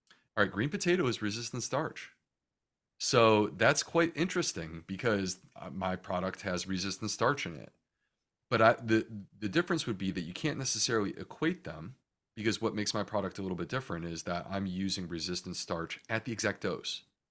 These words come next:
that was demonstrated in a clinical trial to have specific beneficial effects. Whereas with the green potato, you can't, or I'm sorry, with the green banana, you can't say that. Not to say it's bad, but it's not the same. You can't say that because we don't have that human clinical trial with that specific dose to prove it.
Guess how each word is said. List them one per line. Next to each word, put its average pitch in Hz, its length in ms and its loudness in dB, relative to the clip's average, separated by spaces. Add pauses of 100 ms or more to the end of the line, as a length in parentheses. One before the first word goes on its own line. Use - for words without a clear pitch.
(420)
that 101 80 0
was 95 120 0
demonstrated 95 580 0
in 82 80 -6
a - 20 -10
clinical 90 300 -8
trial 80 320 -2
to 87 140 -10
have 90 200 -4
specific - 580 -4
beneficial 85 460 -8
effects. - 460 -10
Whereas 90 300 -4
with 92 100 -6
the 92 60 -8
green 92 180 -4
potato, 85 360 -8
you 78 140 -12
can't, 76 300 -12 (500)
or 120 160 0
I'm 113 80 2
sorry, 101 160 2
with 87 120 -2
the 95 60 -6
green 90 180 0
banana, 82 320 -6
you 78 100 -8
can't 78 220 -12
say 123 160 -2
that. 80 200 -4
Not 107 140 -2
to - 60 -8
say 156 140 2
it's 156 100 -2
bad, - 400 2 (480)
but 107 60 0
it's 101 100 -2
not 120 160 6
the - 40 -2
same. 80 300 0
You 80 80 -8
can't - 240 -4
say 135 160 2
that 82 220 -6
because 92 260 -8
we - 60 -4
don't - 120 -8
have 85 200 -6
that 82 140 -10
human 80 260 -8
clinical 82 300 -12
trial 80 540 -2
with 90 120 -8
that 85 120 -6
specific - 460 -6
dose 80 240 -8
to - 100 -18
prove - 280 -4
it. - 140 -16